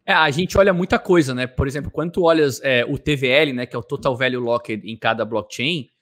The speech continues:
é incomparável, assim. O Ethereum tem um T V L de quase cento e cinquenta bilhões, né? O, o se-, a segunda blockchain, né, a segunda,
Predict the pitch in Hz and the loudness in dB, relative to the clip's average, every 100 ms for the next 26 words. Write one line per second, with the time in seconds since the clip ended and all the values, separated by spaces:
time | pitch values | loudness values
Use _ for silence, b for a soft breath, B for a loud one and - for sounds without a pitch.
0 | _ - 123 147 147 196 175 147 117 - | _ -8 -6 -4 2 4 4 2 0 -8
1 | 113 110 - 131 156 156 160 160 139 135 | -8 -6 0 0 0 -4 -4 -4 0 0
2 | 156 147 185 165 - 156 160 - 160 165 | 0 -2 -6 -6 2 2 2 -6 -8 -10
3 | - 143 151 147 131 127 123 135 107 113 | -10 -6 -4 -4 -4 -2 -2 -4 -8 -10
4 | 117 123 151 135 - - - 139 185 208 | -12 -12 -14 -12 -6 -6 -6 -6 0 2
5 | 185 175 - 143 123 117 - 139 175 165 | 2 -2 -2 -2 -2 -6 -8 -6 2 4
6 | 131 | 4